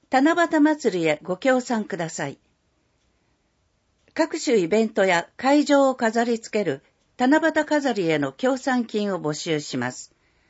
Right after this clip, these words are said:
一口一万円です。協賛いただいた方のお名前をプログラムに掲載します。大口協賛は名前入りの七夕飾りを会場に設置します。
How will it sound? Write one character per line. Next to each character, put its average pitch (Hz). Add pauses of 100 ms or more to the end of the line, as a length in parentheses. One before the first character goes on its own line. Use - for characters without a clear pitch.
(960)
一 -
口 214
一 170
万 190
円 156
で 135
す。 - (1500)
協 320
賛 311
い 294
た 277
だ 269
い 262
た 247
方 240
の 220
お 214
名 208
前 196
を 180 (280)
プ 277
ロ 302
グ 302
ラ 269
ム 180
に 143
掲 190
載 175
し 151
ま 120
す。 - (1400)
大 311
口 -
協 294
賛 165
は 123 (240)
名 254
前 311
入 269
り 269
の 240
七 277
夕 294
飾 233
り 151
を -
会 233
場 220
に 196
設 156
置 160
し 147
ま 127
す。 -